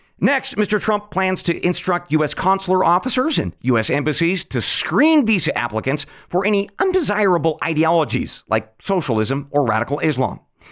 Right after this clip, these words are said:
Finally, Mister Trump also hopes that he can work with or force nations throughout Central America to stop those migrant caravans as they're passing through their countries on their way to America.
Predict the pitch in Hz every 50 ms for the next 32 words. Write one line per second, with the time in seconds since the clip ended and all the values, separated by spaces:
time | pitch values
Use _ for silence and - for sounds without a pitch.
0 | - - - - - - - - - _ - - 240 262 247 196 143 - - 135
1 | 147 143 - 135 - - 160 156 - - - 220 294 392 - - 440 - - -
2 | 165 160 135 - - 170 135 - 294 - 415 330 185 190 185 165 - - 139 143
3 | 143 143 - _ _ 165 190 175 180 190 240 277 - 233 160 165 185 240 - -
4 | - - - - - _ _ _ 135 147 160 139 - 156 139 139 135 - - 139
5 | 135 127 120 - 151 123 - 135 123 113 110 120 131 135 123 117 - 117 - _
6 | - 123 107 - - - - 208 208 220 - - 156 139 107 92 113 139 156 165
7 | 143 151 160 143 - - 143 147 147 151 143 156 165 170 - 131 117 98 131 120
8 | 104 - - - - _ - - 139 143 151 - 151 139 127 - - 139 127 127
9 | 123 123 - - 127 127 127 143 143 139 - - 117 123 127 127 120 120 117 120
10 | 120 120 120 113 - - 123 104 107 117 120 120 120 123 - 123 95